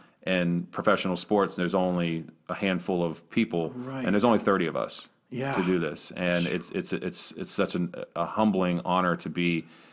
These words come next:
Speaker 1: with the, this group of guys that do this, and, and now we get a chance to be a part of this video game together, and it's, it's really cool. And I'm, I'm not a gamer either, trust me.
Speaker 2: Okay.
Speaker 1: But I love playing it.
Speaker 2: Yeah.
Speaker 1: But I stink so bad at playing the game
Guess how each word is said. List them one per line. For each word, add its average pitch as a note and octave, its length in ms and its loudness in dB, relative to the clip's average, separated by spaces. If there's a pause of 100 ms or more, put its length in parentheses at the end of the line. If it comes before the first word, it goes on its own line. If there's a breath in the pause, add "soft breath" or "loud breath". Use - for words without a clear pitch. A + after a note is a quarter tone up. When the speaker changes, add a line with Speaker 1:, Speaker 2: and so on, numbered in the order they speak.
(180 soft breath)
Speaker 1:
with G2 340 0 (220)
the, F#2+ 200 2 (140)
this G2 200 0
group F2+ 340 0 (100)
of D#2+ 140 -4
guys E2 360 2
that D#2+ 140 -4
do E2+ 140 0
this, D#2 440 -4
and, D#2+ 540 -6 (120)
and E2+ 140 -2
now E2+ 200 2
we E2 100 0
get E2+ 100 0
a D#2+ 40 -2
chance E2+ 300 -4
to D#2+ 240 -4 (380 soft breath)
be F2+ 80 2
a E2+ 60 2
part E2 240 0
of D2 40 -2
this - 300 -8 (100)
video F#2 280 2
game D2 220 -6
together, D2 360 -4
and D2 200 -10 (120)
it's, - 280 -10
it's - 280 -8 (380)
really F2+ 260 4
cool. E2+ 240 -2
And F#2+ 100 4
I'm, B2 200 6 (240 loud breath)
I'm A#2+ 100 8
not A#2 160 10
a G#2+ 60 4
gamer A2+ 340 8
either, A#2+ 460 6
trust A2 260 6
me. A#2 240 4
Speaker 2:
Okay. C#3 380 2
Speaker 1:
But A#2+ 100 8
I A2+ 120 10
love A2 320 6
playing A2+ 280 4
it. C3+ 300 2
Speaker 2:
Yeah. C3+ 320 0
Speaker 1:
But A2+ 100 8
I G2+ 80 6
stink C3 400 2
so A#2+ 240 6
bad G2+ 300 6
at - 100 -4
playing A2 280 4
the B2+ 100 4
game C#3+ 320 4